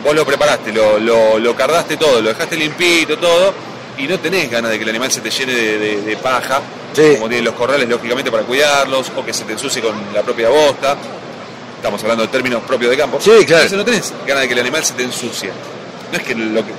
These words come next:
Speaker 1: o sea, no es que decís, "Bueno, no lo muestro". Ojo, hay que decirlo también. Ocultan
Speaker 2: Muchos
Speaker 1: las
Speaker 2: no,
Speaker 1: cosas
Speaker 2: o-,
Speaker 1: porque
Speaker 2: claro,
Speaker 1: tienen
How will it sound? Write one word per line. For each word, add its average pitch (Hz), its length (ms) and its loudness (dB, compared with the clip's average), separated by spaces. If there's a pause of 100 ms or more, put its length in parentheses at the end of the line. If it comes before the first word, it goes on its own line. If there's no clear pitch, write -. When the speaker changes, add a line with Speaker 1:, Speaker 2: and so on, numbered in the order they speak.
(120)
Speaker 1:
o 127 80 -4
sea, 117 180 0 (300)
no 185 60 2
es 190 80 2
que 156 100 2
decís, 131 220 0
"Bueno, 139 200 2 (220)
no 147 100 0
lo 151 120 2
muestro". 185 300 2 (1300)
Ojo, 131 280 0
hay 110 60 -2
que 110 100 -2
decirlo 107 380 0
también. 104 340 -2 (340)
Ocultan 120 220 0
Speaker 2:
Muchos 160 320 2
Speaker 1:
las 147 100 0
Speaker 2:
no, 135 60 -4
Speaker 1:
cosas 165 220 2
Speaker 2:
o-, 143 40 -2
Speaker 1:
porque 135 180 -4
Speaker 2:
claro, 120 240 2
Speaker 1:
tienen 139 180 -8